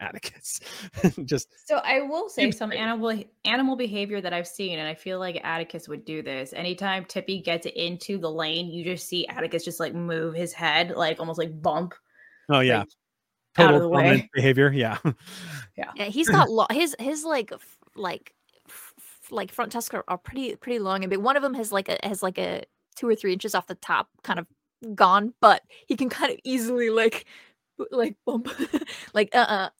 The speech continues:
Speaker 3: uh-uh, forklift, get out of the <laughs> way." <laughs>
Speaker 1: Awesome. Um,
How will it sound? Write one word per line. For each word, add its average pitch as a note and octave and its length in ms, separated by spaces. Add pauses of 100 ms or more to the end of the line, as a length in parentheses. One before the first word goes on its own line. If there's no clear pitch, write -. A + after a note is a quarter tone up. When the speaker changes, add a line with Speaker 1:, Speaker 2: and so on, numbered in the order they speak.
Speaker 3:
uh-uh, G#3 280
forklift, A#3 520
get G#3 120
out G#3 160
of E4+ 120
the - 160
<laughs> G#4 540
way." D#4+ 80 (1160)
<laughs> - 0
Speaker 1:
Awesome. F#4 380 (1160)
Um, A2 520